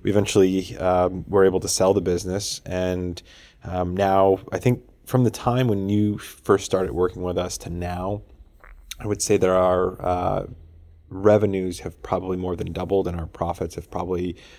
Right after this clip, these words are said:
just about tripled. And so I, I think there's been a lot of factors. Obviously, some of the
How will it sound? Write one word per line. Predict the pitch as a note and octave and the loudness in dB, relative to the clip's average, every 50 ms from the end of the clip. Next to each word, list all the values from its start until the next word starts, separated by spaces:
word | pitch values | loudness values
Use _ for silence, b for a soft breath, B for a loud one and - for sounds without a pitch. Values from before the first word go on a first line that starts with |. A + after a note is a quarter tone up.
| B B B | B B B
just | - - - | -8 0 2
about | B2 A2 - | 2 2 2
tripled. | - - - F2 - A#2 C3 - - b b b b b - | 0 0 0 2 2 0 -2 -2 -6 b b b b b -8
And | F#2+ F#2+ G2 F#2+ | -6 -4 -4 -4
so | F#2+ - - G2+ F#2+ F#2+ F#2 F#2 F2+ B B B B B B B B - | -4 0 2 2 4 4 4 2 0 B B B B B B B B -2
I, | G2+ | -2
I | G#2 - G2 | 0 0 2
think | A2 A#2 G#2+ | 0 2 6
there's | A2 G2+ F#2 | 6 6 6
been | - G#2+ F#2 | 6 2 2
a | F2+ | 2
lot | F2 F2 F#2 F#2+ F#2 | 2 2 2 2 2
of | F#2 F2 E2+ | 2 0 -2
factors. | - - - _ - - - G2+ F#2 - - F2 F2+ - | -8 -16 -20 _ -6 0 2 2 2 0 -4 -6 -6 -4
Obviously, | F2+ E2+ F2+ E2 - - F#2 F2 F2 E2+ E2 - - - - - - - - - - D2 - - - - | -4 -4 -4 -4 -4 -2 -2 -2 -2 -4 -6 -10 -12 -14 -20 -20 -20 -20 -20 -18 -16 -16 -18 -18 -20 -10
some | - - G2 F#2+ | -4 -4 -2 0
of | F2+ | 0
the | F2+ F2 F2+ F2 F2 | 0 0 -2 -4 -6